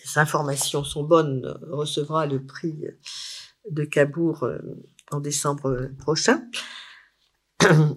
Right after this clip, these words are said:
Clara est coiffeuse. Je vous recommande vraiment ce, ce, ce livre. Il m'a enchantée,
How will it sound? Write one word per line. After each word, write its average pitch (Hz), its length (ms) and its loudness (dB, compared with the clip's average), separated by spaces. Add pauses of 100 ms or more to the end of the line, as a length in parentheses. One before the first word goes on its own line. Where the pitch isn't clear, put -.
(500)
Clara 302 600 10 (380)
est 214 140 8
coiffeuse. 226 880 6 (720)
Je 180 120 12
vous 226 120 10
recommande 240 340 10
vraiment 220 300 8
ce, - 500 4
ce, - 160 -2 (140)
ce 165 180 0
livre. 180 380 2 (100)
Il 165 180 2
m'a 190 260 10
enchantée, 180 760 6